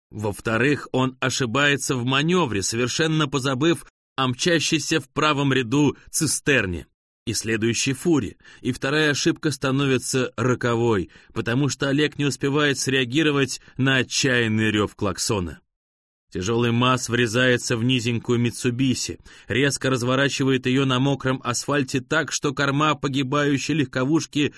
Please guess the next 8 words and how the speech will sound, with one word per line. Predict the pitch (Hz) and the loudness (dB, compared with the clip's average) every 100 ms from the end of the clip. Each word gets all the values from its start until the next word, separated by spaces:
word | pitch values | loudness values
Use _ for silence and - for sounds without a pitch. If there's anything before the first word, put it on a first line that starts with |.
| - | -2
успевает | 165 151 151 143 151 151 147 - | 0 2 2 2 4 2 0 -2
ударить | 147 143 151 143 - - | 0 2 2 0 -4 -4
Ауди, | 170 170 143 107 104 92 - - | 0 2 2 0 -2 -4 -8 -12
который | - 120 143 143 | -6 -2 0 0
из-за | - 156 117 135 | 0 -2 0 0
этого | 147 135 135 | 0 0 -2
кидает | - 117 123 113 95 | -2 -2 0 0 -2
влево. | 107 123 95 73 | 0 0 0 -6